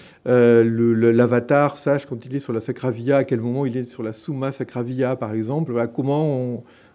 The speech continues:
voilà, se marque, mais je suis tout à fait convaincu, euh, étant néopositiviste, que l'hyperespace pourra effectivement trouver des solutions à ce genre de choses. Mais c'est ça qui a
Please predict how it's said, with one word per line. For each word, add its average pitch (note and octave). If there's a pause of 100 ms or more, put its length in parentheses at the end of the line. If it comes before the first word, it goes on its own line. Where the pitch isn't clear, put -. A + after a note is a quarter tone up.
voilà, B2+
se -
marque, C#3
mais A#2
je G#2
suis G#2+
tout -
à A2
fait A#2+
convaincu, A2 (640)
euh, G#2+
étant G#2+
néopositiviste, A#2+
que D3
l'hyperespace B2+
pourra B2
effectivement A2
trouver A2+
des A#2
solutions A#2+
à A#2
ce A#2+
genre A#2+
de B2
choses. D3
Mais A#2
c'est A#2
ça D3+
qui C#3+
a B2